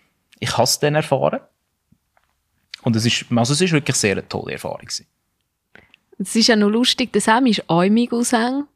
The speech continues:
Speaker 2: Jetzt muss ich den gleich einen Stammbaum aufladen, glaub ich, auf Insta oder so.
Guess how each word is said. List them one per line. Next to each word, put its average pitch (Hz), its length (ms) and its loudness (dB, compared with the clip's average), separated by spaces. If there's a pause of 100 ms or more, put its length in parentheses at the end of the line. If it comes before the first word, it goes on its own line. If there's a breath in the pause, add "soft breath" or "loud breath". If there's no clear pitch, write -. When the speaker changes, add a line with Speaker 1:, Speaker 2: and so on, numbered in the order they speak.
(300 loud breath)
Speaker 2:
Jetzt - 140 -8
muss 233 160 4
ich 226 100 2
den 202 160 4
gleich 220 180 4
einen 226 120 2
Stammbaum 214 800 4
aufladen, 214 520 2
glaub 185 280 0
ich, 196 160 0
auf 208 120 2
Insta 214 500 4
oder 214 120 2
so. 214 280 2